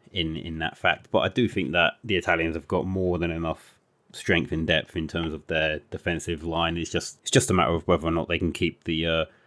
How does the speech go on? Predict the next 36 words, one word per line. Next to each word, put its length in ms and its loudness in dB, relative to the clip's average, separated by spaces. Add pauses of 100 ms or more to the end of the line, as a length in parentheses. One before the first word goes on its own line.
(280)
quote 240 6
unquote 380 0
bigger 220 4
sides 320 4
in 80 0
the 80 -2
tournament 440 2 (140)
out. 420 2 (140)
Um, 240 4
I 80 4
think 300 4 (100)
speaking 480 4
of 140 2
Spain 420 6
as 160 0
well, 420 6
it's, 300 0
uh, 300 6 (360)
I 40 -4
mean, 140 4
it, 40 6 (260)
it 120 0
goes 320 6
to 100 6
say 360 8
something 440 4
about 420 6 (120)
how 360 6
far 460 0
Spain 400 0
have 140 -8
dropped, 500 -2 (320)
given 320 4
the 80 0
fact 400 0
that, 300 4